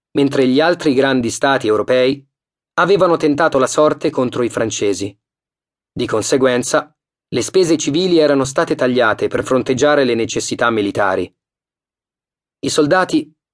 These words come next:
furono dotati di nuovi equipaggiamenti, i generali meglio pagati, i cavalli viziati e nutriti. Tutti, insomma, in piena forma per la guerra che sapevamo imminente.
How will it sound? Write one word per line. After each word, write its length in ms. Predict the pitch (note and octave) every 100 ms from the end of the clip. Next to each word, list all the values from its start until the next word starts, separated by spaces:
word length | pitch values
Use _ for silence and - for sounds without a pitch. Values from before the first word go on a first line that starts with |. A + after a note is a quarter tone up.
| _ _
furono 360 | - G#3 G#3 F3+
dotati 400 | D#3+ D#3+ F#3+ F3
di 80 | D3
nuovi 260 | F3 E3
equipaggiamenti, 1000 | D#3 D3 C#3+ B2 B2 A2+ G2+ F#2+ G2+ - _ _ _ _ _ _ _ _
i 120 | C3+
generali 540 | B2 C3+ C3 D#3+ C#3
meglio 280 | B2 C3+ A2+
pagati, 600 | G2+ G#2 F#2+ E2+ - - _ _ _ _ -
i 100 | C3+
cavalli 580 | C#3+ E3 G3 G3+ - _
viziati 640 | C#3+ C3 - F3+ F3 E3+
e 20 |
nutriti. 680 | C#3+ B2+ A#2 A2 G2+ G#2 - _ _ _ _ _ _
Tutti, 400 | - F#3+ D3 B2+
insomma, 680 | G2+ F2 - C3 C3 C3+ C3+ _ _ _ _ _ _
in 200 | - C#3
piena 300 | C3+ E3 D3+
forma 420 | B2 D3 D3 C#3+ C3+
per 180 | C#3
la 140 | C3 B2
guerra 320 | C3 C3 B2
che 120 | A#2+
sapevamo 540 | A2+ B2 A#2 A2 A2+ G#2
imminente. 760 | G2 F2+ E2+ E2+ - - -